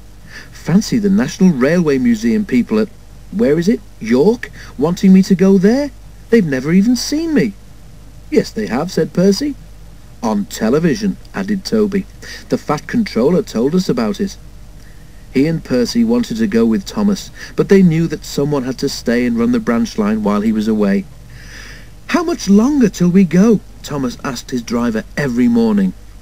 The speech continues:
"One day less than when you asked before," laughed his driver.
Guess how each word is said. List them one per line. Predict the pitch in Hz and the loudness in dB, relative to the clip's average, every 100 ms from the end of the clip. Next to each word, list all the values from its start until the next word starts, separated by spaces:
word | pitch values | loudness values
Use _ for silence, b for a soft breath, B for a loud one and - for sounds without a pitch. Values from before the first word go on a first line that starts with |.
| - - B B B - | -20 -20 B B B -2
"One | 107 151 180 | 0 4 4
day | 170 170 | 4 2
less | 175 123 107 - | 0 0 -2 -6
than | - 117 | -4 -2
when | 120 131 | 0 2
you | 131 120 | 0 0
asked | 113 - | -4 -6
before," | 156 - 151 185 135 95 | -6 -2 2 2 0 -4
laughed | - 107 98 | -6 -6 -4
his | 101 | -6
driver. | 95 107 101 98 92 | -4 -2 -2 -2 -6